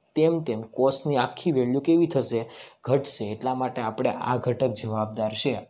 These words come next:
આ ઘટક લઈ શકાશે નહીં. ખ્યાલ આવી ગયો વિદ્યાર્થી મિત્રો? In short આપણે એટલું કહી શકાય કે ફ્લક્સ માટે ક્ષેત્રફળ સદિશનો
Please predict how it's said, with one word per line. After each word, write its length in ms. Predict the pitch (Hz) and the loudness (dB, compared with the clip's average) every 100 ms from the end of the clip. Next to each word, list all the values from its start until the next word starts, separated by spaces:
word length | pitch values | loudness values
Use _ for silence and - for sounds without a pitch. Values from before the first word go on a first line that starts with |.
| - | -8
આ 120 | 113 | -6
ઘટક 360 | - 110 117 110 | -6 -6 -6 -4
લઈ 180 | 104 110 | -4 -4
શકાશે 600 | - 98 101 95 110 110 113 - - _ 113 | -8 -8 -6 -6 -4 -4 -6 -14 -20 _ -8
નહીં. 200 | 92 95 | -8 -8
ખ્યાલ 240 | - 101 | -8 -4
આવી 140 | 107 123 | -2 0
ગયો 180 | 131 | 2
વિદ્યાર્થી 420 | 123 120 127 127 127 | 0 0 0 0 -4
મિત્રો? 340 | 127 131 131 - 117 127 | -6 -6 -6 -6 -6 -4
In 80 | 139 | -2
short 260 | - 127 | 0 0
આપણે 260 | 117 117 123 139 | 0 0 0 2
એટલું 260 | 151 185 | 2 2
કહી 180 | 131 113 | 2 -2
શકાય 380 | - 123 113 104 | -2 -4 -4 -6
કે 140 | 104 | -10
ફ્લક્સ 480 | 98 - 127 147 - - | -10 -2 2 2 2 -4
માટે 440 | 120 113 - 107 95 - - - | -4 -4 -4 -6 -8 -12 -20 -10
ક્ષેત્રફળ 680 | - 123 120 - 135 135 135 | -2 0 0 2 2 4 2
સદિશનો 880 | 127 123 127 156 143 - 127 127 | 2 0 2 0 0 -2 0 0